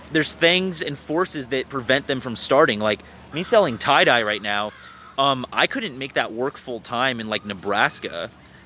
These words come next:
or, um, like, Salt Lake City <laughs> or something, you know? It's just like,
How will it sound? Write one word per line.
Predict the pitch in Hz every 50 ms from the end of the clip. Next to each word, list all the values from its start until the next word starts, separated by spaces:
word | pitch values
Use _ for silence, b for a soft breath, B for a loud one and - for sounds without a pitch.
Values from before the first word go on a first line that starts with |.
| B - -
or, | 120 117 117 110 110 107 107 101 - - - - - -
um, | 76 87 110 104 95 92 90 90 90 101
like, | 101 107
Salt | - - 139 120 123 113
Lake | 113 95 -
City | - - - 135 151 131 107 110 - - - - -
<laughs> | - - - -
or | 175 156
something, | 143 - - 147 131 117 147 139 151 139
you | 131 151
know? | 143 143
It's | 151 151 - 139
just | 139 127 -
like, | 127 120 110 104 -